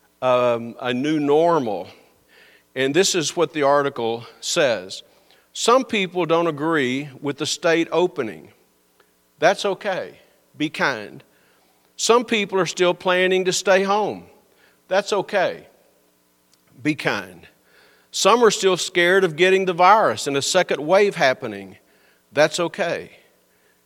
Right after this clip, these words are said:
Be kind. Some are sighing with relief to go back to work, but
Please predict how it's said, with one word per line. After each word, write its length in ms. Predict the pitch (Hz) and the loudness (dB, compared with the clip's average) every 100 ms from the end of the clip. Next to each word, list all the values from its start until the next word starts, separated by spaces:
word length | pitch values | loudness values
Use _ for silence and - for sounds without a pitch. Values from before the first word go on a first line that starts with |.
| _ | _
Be 100 | 135 | -10
kind. 540 | 135 156 113 95 - - _ _ _ _ _ _ _ _ | -8 -8 -8 -10 -20 -20 _ _ _ _ _ _ _ _
Some 340 | - - 214 208 | -4 2 4 4
are 120 | 165 | 0
sighing 640 | - 170 185 196 185 170 | 2 6 10 10 8 4
with 180 | 165 160 | 0 -2
relief 580 | 165 160 180 233 143 - | -2 0 2 2 -2 -6
to 80 | 143 | -2
go 100 | 143 | 2
back 280 | 156 160 165 | 4 2 0
to 60 | |
work, 380 | 156 185 208 139 | 0 2 2 0
but 180 | 135 - | -10 -16